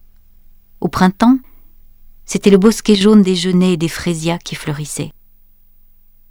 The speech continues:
En été, les dahlias, les jasmins odorants et les bougainvillées. Et en hiver, les pyracantha donnaient tellement de baies rouges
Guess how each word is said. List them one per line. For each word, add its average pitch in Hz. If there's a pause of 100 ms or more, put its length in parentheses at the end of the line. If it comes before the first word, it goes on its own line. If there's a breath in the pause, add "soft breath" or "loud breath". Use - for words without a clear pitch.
(300)
En 160
été, 190 (1000)
les 170
dahlias, 165 (540)
les 165
jasmins 175
odorants 165 (120)
et 175
les 165
bougainvillées. 156 (1900 soft breath)
Et 151
en 151
hiver, 170 (760 soft breath)
les 165
pyracantha 180
donnaient 185
tellement 202
de 180
baies 165
rouges 175